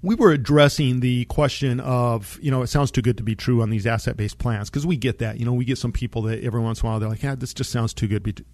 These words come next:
be true." And so what we were talking about a little bit is the actuarial science, why these plans work,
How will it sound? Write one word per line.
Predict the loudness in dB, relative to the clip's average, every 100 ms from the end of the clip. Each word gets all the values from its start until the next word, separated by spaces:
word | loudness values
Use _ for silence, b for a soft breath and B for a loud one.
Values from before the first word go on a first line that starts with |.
| -8
be | -8
true." | -2 -2 0
And | 0
so | 2
what | 2
we | 4
were | 2
talking | 4 0 0
about | 0 2
a |
little | 2 2 2
bit | 0
is | -2
the | -2 -2
actuarial | -2 -4 0 0 0
science, | 0 0 -2 -4 -8 B B B B
why | 0 2 4
these | 0 -2
plans | 0 2 0
work, | 0 -2 -2 -4